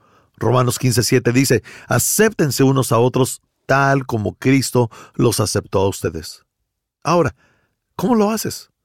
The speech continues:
Bueno, una de las formas en la que muestras aceptación a otras personas es escuchándolos. Y otra manera en la que se los puedes mostrar es mirándolos. Hablamos de esto hace algunas semanas.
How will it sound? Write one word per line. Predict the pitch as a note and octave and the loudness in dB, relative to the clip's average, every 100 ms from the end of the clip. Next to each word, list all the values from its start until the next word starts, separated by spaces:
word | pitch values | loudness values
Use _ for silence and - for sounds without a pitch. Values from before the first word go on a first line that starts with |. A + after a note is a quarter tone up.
| _ _ _ _ - | _ _ _ _ 0
Bueno, | C#3+ B2+ G3 _ - - _ | 2 2 -4 _ -20 -20 _
una | C#3 D#3 | 0 2
de | C#3+ | 2
las | B2 | 2
formas | - C3+ C#3+ - | 0 0 0 0
en | B2 | 0
la | A2+ | -2
que | - A2 G2+ G#2+ | 0 0 2 0
muestras | B2 C#3 - C3+ - | 2 0 0 -2 -2
aceptación | A2 G2+ - F2+ - C3 B2+ G#2+ - - | -2 -4 -2 -4 0 0 0 -4 -12 -14
a | - | -4
otras | G#2 B2+ C#3 B2+ | 0 2 0 -2
personas | - - A2 B2+ B2+ _ _ _ _ _ | -4 -4 -2 -2 -6 _ _ _ _ _
es | F#3 B3+ | -4 -2
escuchándolos. | A3 - - F#2 E2+ D#2 E2 - _ _ _ _ - - | -2 -4 -4 -6 -6 -10 -12 -20 _ _ _ _ -14 0
Y | E3+ | 2
otra | G#3 A3+ | 2 0
manera | A3 G3 F3+ | 2 2 2
en | D3 | 2
la | B2+ | 0
que | - A2+ G#2+ F#2+ - | 0 0 0 -4 -16
se | - D3+ | -2 2
los | D3 | 2
puedes | - D3+ D3 | 2 2 2
mostrar | C3 - D#3+ D#3+ - | -2 0 0 0 -2
es | C3 B2 | -4 -2
mirándolos. | A#2+ A2 C3 F#3+ C3 F2 - - _ _ _ _ | 0 2 0 0 -2 -4 -12 -20 _ _ _ _
Hablamos | - A2+ F3+ C4 F3 | -4 0 0 0 2
de | C#3+ | 2
esto | B2+ F#3 | 2 2
hace | D3+ E3+ | 2 0
algunas | C#3+ C3+ D3+ | 0 -2 -2
semanas. | B2+ F3 G3 - | -4 -4 -4 -8